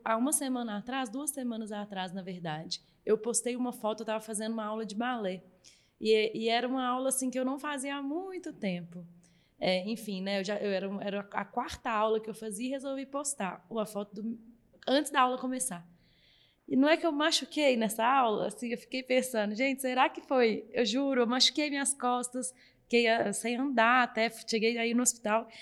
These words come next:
fiquei pensando, "Gente, imagina, será que foi porque eu postei?" <laughs>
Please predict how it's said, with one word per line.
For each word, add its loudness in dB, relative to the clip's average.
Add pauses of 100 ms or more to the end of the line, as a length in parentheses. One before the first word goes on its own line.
(200)
fiquei 2
pensando, 2
"Gente, 2 (280)
imagina, 6
será 2
que -4
foi 4
porque -2
eu 2
postei?" 4
<laughs> -6